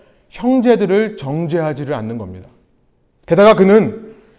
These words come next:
자기 역시도 형님들과 똑같이 흠 많고 죄 많은 사람이라는 것을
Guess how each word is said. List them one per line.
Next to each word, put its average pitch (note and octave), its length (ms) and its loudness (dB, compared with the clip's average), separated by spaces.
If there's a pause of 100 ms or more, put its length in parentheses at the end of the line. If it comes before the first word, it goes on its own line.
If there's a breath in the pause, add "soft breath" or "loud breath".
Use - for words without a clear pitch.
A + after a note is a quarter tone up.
(440 soft breath)
자기 G#3+ 400 -2
역시도 A3+ 920 2
형님들과 C#4+ 760 0
똑같이 C#4+ 640 -6
흠 E4 400 -8
많고 C4+ 420 -2
죄 F#3+ 220 4
많은 A#3+ 300 0
사람이라는 A3 560 -2
것을 B3 500 -4